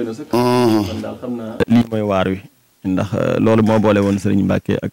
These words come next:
Speaker 1: Maam Cheikh Anta. Te kon leen ci soññ bu baax a baax, den ci gërëm tamit ci jéego yu rafet yi ngeen def ci waajtaayu xëy na màggal geeg yu mel noonu. Yu mel nii day jar di fàttali, ndax njaboot gi mën cee royee bu baax a baax a baax. Ñu sant suñu kilifa gi, di Sëriñ Mamoune Bousso, ci kàddu yu rafet yi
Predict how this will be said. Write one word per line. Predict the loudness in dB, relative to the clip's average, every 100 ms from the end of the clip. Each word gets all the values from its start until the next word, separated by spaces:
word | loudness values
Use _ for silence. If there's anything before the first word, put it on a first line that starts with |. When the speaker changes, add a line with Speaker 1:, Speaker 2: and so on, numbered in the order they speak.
| _
Speaker 1:
Maam | -6 -4
Cheikh | -4
Anta. | -4 -2 -4 _ _ _ _ _ _ _ -4
Te | -2
kon | 2 2
leen | 4 2
ci | 2
soññ | 2 2 2
bu |
baax | 4 4 4
a | 4
baax, | 4 4
den | 4
ci | 4
gërëm | 4 4
tamit | 4 0 -2
ci | -4
jéego | 2 4 4
yu | 4
rafet | 2 2
yi | 4 4
ngeen | 4 2
def | 0 -8 -12 _ _
ci | 2
waajtaayu | 2 4 2 2 2
xëy | 2
na | 4
màggal | 4 4 2
geeg | 4 4
yu | 4
mel | 4
noonu. | 4 2 0 _ -20 -20 _ 4
Yu |
mel | 6 6
nii | 6 6
day | 4
jar | 4
di | 2
fàttali, | 0 0 -2 -6 -10 _ -8
ndax | -4 -2
njaboot | 2 2 2
gi | 4
mën | 2 4
cee | 2 4
royee | 4 4 4
bu | 4
baax | 4 2
a | 2
baax | 2 2
a |
baax. | 0 0 -2 _ _ -20 _
Ñu | 2
sant | 4 4
suñu | 4 4
kilifa | 2 2 2
gi, | 4
di | 4
Sëriñ | 4 4
Mamoune | 6 4 4 2
Bousso, | 2 0 _ _ _
ci | -4 2
kàddu | 2 4
yu | 4
rafet | 4 2 2
yi | 2